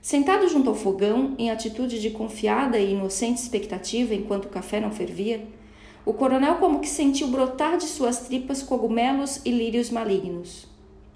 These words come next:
Era outubro. Eis uma manhã difícil de vencer esta, mesmo para um homem de sua fibra,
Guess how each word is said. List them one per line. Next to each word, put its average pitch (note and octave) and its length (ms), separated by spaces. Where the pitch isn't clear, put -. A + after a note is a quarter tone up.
Era G3+ 160
outubro. G#3+ 480
Eis A#3+ 340
uma A#3+ 200
manhã A3 260
difícil G#3+ 400
de G#3 100
vencer G#3 460
esta, F3+ 400
mesmo B3+ 440
para C4 220
um B3+ 80
homem B3 220
de A#3+ 80
sua A#3 240
fibra, G#3+ 480